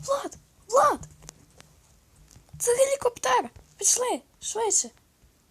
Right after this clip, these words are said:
Давай, давай, давай, давай! Куди ти йдеш? Сюди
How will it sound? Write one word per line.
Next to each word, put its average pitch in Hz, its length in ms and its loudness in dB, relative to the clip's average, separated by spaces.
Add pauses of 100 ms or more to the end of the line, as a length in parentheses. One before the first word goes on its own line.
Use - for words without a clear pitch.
(2250)
Давай, 240 180 -6
давай, 262 200 -6
давай, 277 320 -4
давай! 277 360 -10 (1000)
Куди 302 240 -2
ти 339 120 -6
йдеш? 285 560 -10 (680)
Сюди 247 460 -8